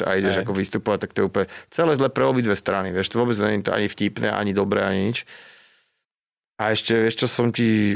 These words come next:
Speaker 1: nepovedal, keď si povedal, že raješ? Robím takú srandu, že Veľkou lyžicou sa to volá. Taký projekt pre, eh, na jednotke to beží v nedelu a to natáčame fakt, že úplne hoci kde po Slovensku a stretávam tam, že úplne obyčajných,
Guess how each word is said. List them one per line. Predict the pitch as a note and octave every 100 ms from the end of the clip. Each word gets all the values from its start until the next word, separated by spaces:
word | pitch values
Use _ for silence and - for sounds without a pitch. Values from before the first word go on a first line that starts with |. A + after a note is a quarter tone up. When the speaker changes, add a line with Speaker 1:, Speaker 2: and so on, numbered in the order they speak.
| -
Speaker 1:
nepovedal, | A2 - A2 G#2+ G2
keď | F#2+
si | -
povedal, | - G#2 G2
že | F#2+
raješ? | G2 G2+ G#2+ -
Robím | G3 G#2+ A#2+
takú | A2 A2 A2 G2 - G#2+ -
srandu, | G#2+ G2 - G2+ A#2
že | G#2+
Veľkou | G2 A#2 -
lyžicou | G2+ G#2 - A#2
sa | -
to | G#2
volá. | A#2 A#2+ C#3+ _ - - _ _ _ -
Taký | G#2 G#2+ -
projekt | - G#2+ A2 -
pre, | G#2 G#2 G2 F#2+ F#2
eh, | G2 G2 F#2+ F#2 F#2 F#2+
na | G2+ G2
jednotke | G2+ G2+ - G2
to | G2+
beží | G2 G2+ A#2 C3+
v | C3+ G2+
nedelu | F#2+ G2+ B2 -
a | G2 G2 G2 F#2+ - - _ _ _ _ _
to | G#2
natáčame | A#2+ C3+ E3 - D3
fakt, | B2 - B2+ -
že | G#2+ G#2+
úplne | B2+ A#2 A2+ G2+ F#2+
hoci | G2 G#2+ A2
kde | G2+
po | G2+
Slovensku | G2 G#2 G2 - -
a | G2+
stretávam | - G#2 G#2 G#2+ G2
tam, | G2+
že | G2 G#2 -
úplne | - E3 A#2 D#2
obyčajných, | E2+ E2+ - F#2+ G#2 G#2